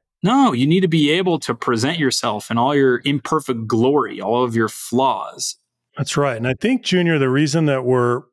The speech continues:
Speaker 2: we're putting this forward as the final recommendation is because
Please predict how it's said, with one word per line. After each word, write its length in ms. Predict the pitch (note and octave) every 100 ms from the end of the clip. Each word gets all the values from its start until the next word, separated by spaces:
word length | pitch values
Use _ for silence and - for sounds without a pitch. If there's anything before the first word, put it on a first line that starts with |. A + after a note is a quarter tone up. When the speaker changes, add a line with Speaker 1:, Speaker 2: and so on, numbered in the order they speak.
| _
Speaker 2:
we're 140 | C3+ B2
putting 340 | - F#3 E3+
this 160 | C3+ -
forward 640 | - C#3+ D3 D3 B2+ A2+
as 220 | A2+ A#2 G#2
the 80 |
final 760 | G#2 - B2+ C3+ C3 A2+ G#2 - _ _ _ _ _ _ _
recommendation 1160 | D3 D3+ C3 A#2 G2+ A#2+ C#3+ C#3 C3+ A#2 A2 B2
is 180 | C3 A2
because 1000 | G2+ A#2 - A#2 A#2+ A#2 A#2 A2+ G#2